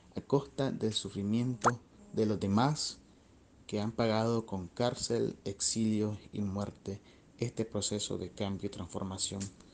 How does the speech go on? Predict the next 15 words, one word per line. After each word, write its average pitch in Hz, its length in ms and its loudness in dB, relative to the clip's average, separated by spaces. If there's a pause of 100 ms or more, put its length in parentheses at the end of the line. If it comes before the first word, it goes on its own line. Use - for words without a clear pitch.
(280)
para 104 180 0
el 95 80 -2
Nicaragua 92 400 -4
que 98 120 -4
queremos. 92 540 -8 (1080)
Por 120 140 6
eso 160 220 6
debemos 151 580 8
de 123 120 6
dar 131 180 6
lugar 131 240 8
al 147 120 8
relevo 127 440 8
de 120 80 6
actores 135 540 6